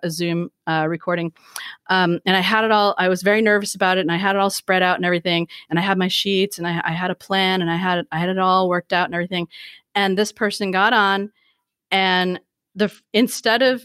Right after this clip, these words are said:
instead of saying, "Oh, hi, my name is such and, you know, let, let me introduce and let's just go ahead and start recording,"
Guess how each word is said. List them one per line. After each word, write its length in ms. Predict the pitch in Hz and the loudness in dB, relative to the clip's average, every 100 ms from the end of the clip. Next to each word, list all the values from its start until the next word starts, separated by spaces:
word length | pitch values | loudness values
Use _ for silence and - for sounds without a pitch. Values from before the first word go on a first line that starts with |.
| - | -4
instead 380 | 202 226 233 233 | -4 -2 0 2
of 200 | 247 226 | 2 -2
saying, 500 | - - 208 202 196 | -8 -2 0 0 0
"Oh, 200 | - 196 | 0 0
hi, 300 | 190 247 269 | 0 0 2
my 140 | 214 202 | 2 2
name 200 | 202 196 | 2 2
is 140 | 190 | 0
such 240 | - 190 - | -2 -2 -2
and, 160 | 185 | -4
you 80 | 185 | -2
know, 80 | 175 | 0
let, 180 | 180 180 | -2 0
let 140 | 190 | 0
me 80 | 190 | 0
introduce 480 | 185 180 180 - 180 | -2 -2 -2 -4 -4
and 100 | 175 | -4
let's 200 | 175 - | -4 -4
just 280 | 170 - - | -6 -8 -2
go 120 | 175 | -2
ahead 260 | 175 190 | 0 0
and 160 | 180 170 | 0 -4
start 220 | - 156 | -2 -4
recording," 480 | 151 - 320 226 | -4 -2 2 2